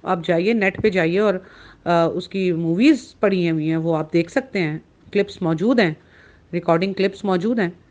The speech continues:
तो उसकी मम्मी को भी तो कोई आग नहीं लगती, कोई उसके ऊपर जो है वो अजाब हमें नज़र नहीं आ रहा होता। लेकिन कुरान हमें बता रहा है, सूरह मोमिन की आयत नंबर, <coughs> excuse me,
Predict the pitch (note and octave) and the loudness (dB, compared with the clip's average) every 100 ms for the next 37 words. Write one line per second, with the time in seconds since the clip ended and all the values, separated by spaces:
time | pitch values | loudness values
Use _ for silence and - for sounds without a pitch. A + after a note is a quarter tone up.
0 | _ - - C4+ E4 D4 A3+ A#3+ D#4+ D#4+ | _ -6 -4 0 4 4 4 4 4 4
1 | C4 B3 A#3+ F3+ A3 G#3 G#3+ A#3+ B3 A3+ | 2 2 2 4 6 4 4 2 2 0
2 | - B3 A#3+ _ - _ _ - F#3+ G#3 | -2 -4 -6 _ -20 _ _ -4 2 4
3 | B3+ B3+ C4 B3+ B3 G3+ A3+ A3 A3 A3 | 4 2 2 4 2 4 4 4 4 4
4 | G#3+ F3+ F3+ G3+ G#3+ G3+ G3+ F3+ G3+ A3 | 4 4 4 4 2 0 0 2 0 0
5 | B3+ G3+ F#3 F3 F3 F3 - - - G3+ | 0 0 0 -2 -4 -10 -12 -20 -6 0
6 | B3+ D#4 D4+ C4 C#4+ D#4 B3+ G#3 G3+ F3+ | 4 4 6 6 6 6 4 2 2 2
7 | E3+ E3+ G#3+ C#4 _ _ _ _ _ _ | 2 0 -2 -8 _ _ _ _ _ _
8 | - - B3+ B3 A#3+ A#3+ A#3+ _ _ _ | -12 0 4 6 4 2 -6 _ _ _
9 | _ - G3 B3 C#4 B3+ F3 D3+ - _ | _ -6 2 4 6 4 2 -4 -16 _
10 | _ _ _ _ _ _ _ - A#3 - | _ _ _ _ _ _ _ -6 -4 2
11 | A#3 A#3+ B3 A3 G3 F#3+ F#3+ - - - | 2 2 0 -4 0 0 -2 -2 0 0
12 | - - - - - _ - - _ _ | -4 -6 -6 -10 -20 _ -20 -20 _ _
13 | - _ - - C#4+ C#4 - _ - G#3+ | -20 _ -6 -2 0 0 -2 _ -14 -12
14 | F3 F3 | -10 -14